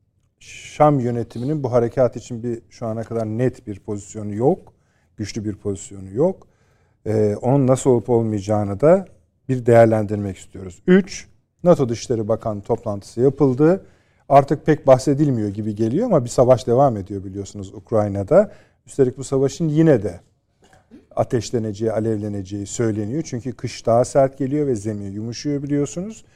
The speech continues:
nato Dışişleri Bakanları toplantısı yapıldı bugün Rom-, e, Romanya, Bükreş'te. Sayın Dışişleri Bakanı'nın da,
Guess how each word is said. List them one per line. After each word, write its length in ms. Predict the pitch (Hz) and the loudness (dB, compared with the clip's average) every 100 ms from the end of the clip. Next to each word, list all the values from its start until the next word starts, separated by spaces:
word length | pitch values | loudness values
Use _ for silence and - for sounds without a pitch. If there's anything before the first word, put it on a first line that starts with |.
| _ _ - | _ _ 0
nato 240 | 175 156 | 2 4
Dışişleri 340 | 131 - 120 | 0 0 2
Bakanları 420 | 117 113 120 113 110 | 2 0 -2 -2 -2
toplantısı 800 | 131 113 117 107 98 - - 110 | -2 0 -2 -4 -8 -18 -8 2
yapıldı 500 | 123 131 139 131 113 | 2 4 2 2 -2
bugün 220 | 101 107 | -6 -6
Rom-, 260 | 104 110 113 - 107 104 | -6 -6 -8 -14 -14 -12
e, 40 | 104 | -6
Romanya, 520 | 113 113 107 104 101 | -4 -4 -4 -6 -6
Bükreş'te. 680 | 127 - 110 - - 151 175 - _ _ | -8 -4 -4 -4 -2 -2 -2 -18 _ _
Sayın 240 | 135 120 | -2 -2
Dışişleri 380 | 113 - 117 101 | -6 -6 -6 -4
Bakanı'nın 520 | 101 110 104 101 95 | -6 -6 -8 -8 -14
da, 160 | 98 | -18